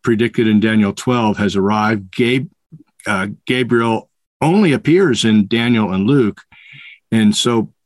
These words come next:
perhaps Herod and also the Caesar is the face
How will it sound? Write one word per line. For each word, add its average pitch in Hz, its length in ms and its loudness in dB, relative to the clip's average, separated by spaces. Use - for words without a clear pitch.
perhaps 135 440 -4
Herod 127 540 -2
and 127 160 -2
also 120 500 0
the - 80 -4
Caesar 143 580 0
is 120 160 0
the 110 100 0
face 135 500 -2